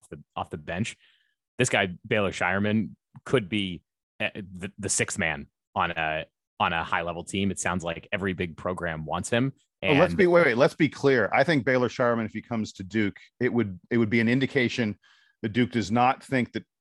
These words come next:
Speaker 2: that Trevor Keels is coming back and that Baylor Shireman would be coming
Speaker 1: And
Speaker 2: in.
Speaker 1: that he'd be starting.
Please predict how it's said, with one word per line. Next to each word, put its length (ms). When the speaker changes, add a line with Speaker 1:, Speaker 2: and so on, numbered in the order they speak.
Speaker 2:
that 260
Trevor 240
Keels 320
is 100
coming 240
back 300
and 120
that 100
Baylor 200
Shireman 380
would 80
be 80
coming 280
Speaker 1:
And 120
Speaker 2:
in. 60
Speaker 1:
that 60
he'd 120
be 80
starting. 480